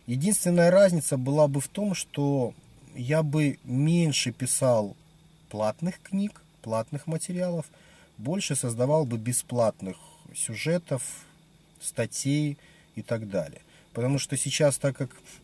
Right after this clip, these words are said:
я вынужден ещё и зарабатывать деньги на своё существование, то есть я вынужден какую-то часть своего времени тратить на то, чтобы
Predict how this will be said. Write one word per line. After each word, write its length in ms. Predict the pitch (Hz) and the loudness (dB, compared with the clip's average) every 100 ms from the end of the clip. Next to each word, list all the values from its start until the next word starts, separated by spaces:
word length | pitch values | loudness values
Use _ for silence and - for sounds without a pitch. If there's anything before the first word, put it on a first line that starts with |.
| - | -10
я 160 | 120 | -4
вынужден 540 | 131 143 139 127 139 127 - - _ _ _ _ _ _ - | 0 2 0 0 0 -2 -6 -20 _ _ _ _ _ _ -8
ещё 300 | 117 - 143 | -4 0 0
и 80 | 123 | 2
зарабатывать 800 | 131 135 156 208 170 123 101 - | 4 6 8 6 6 -2 -4 -12
деньги 360 | 101 123 117 107 | -4 0 0 -2
на 120 | 107 | -6
своё 220 | - 110 | -6 -8
существование, 840 | - - - - 110 104 95 87 | -6 -4 -4 -2 -4 -2 -4 -6
то 480 | 85 - - - _ | -12 -18 -20 -20 _
есть 120 | - | -8
я 300 | 113 131 139 | 4 6 8
вынужден 1300 | 131 143 147 123 123 131 123 117 107 98 87 58 - | 6 2 0 -2 -2 0 0 -2 -4 -8 -10 -16 -18
какую-то 440 | - - 143 139 - | -20 -8 -6 -6 -6
часть 300 | - 139 - | -2 0 0
своего 260 | 135 135 | 0 0
времени 440 | 127 151 190 156 120 | 0 0 0 0 -2
тратить 460 | - 135 151 - | 2 2 2 -4
на 100 | 120 | -8
то, 180 | - 151 | -6 -6
чтобы 460 | - - 117 123 | -6 -6 -4 -4